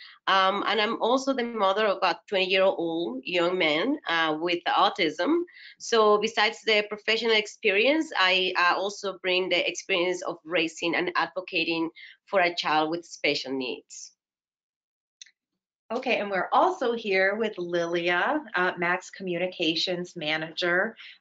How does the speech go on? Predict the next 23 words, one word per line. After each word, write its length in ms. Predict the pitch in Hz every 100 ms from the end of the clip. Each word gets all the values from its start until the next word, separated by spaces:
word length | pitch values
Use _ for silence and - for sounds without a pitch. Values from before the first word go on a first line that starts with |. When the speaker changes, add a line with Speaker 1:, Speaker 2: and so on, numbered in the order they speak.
| _
Speaker 2:
um, 400 | 180 170 160 160 - -
who 340 | 196 180 160 156 - _ _
will 220 | 180 180
be 160 | 180 170
receiving 520 | 175 - 175 170 165
your 120 | 156
questions 560 | 156 151 139 - 156 151
about 320 | 151 139 135
the 60 | 143
webinar. 460 | 139 143 123 87
So 160 | - 165
I'm 120 | 165
gonna 200 | 185 196
turn 220 | 190 190
it 120 | 196
over 260 | 202 208 233
to 100 | 233
Lilia 420 | 214 170 160 156
to 120 | 160
go 180 | 156 147
over 260 | 143 143 156
some 300 | 151 156 143
logistics. 760 | 139 - - - - - -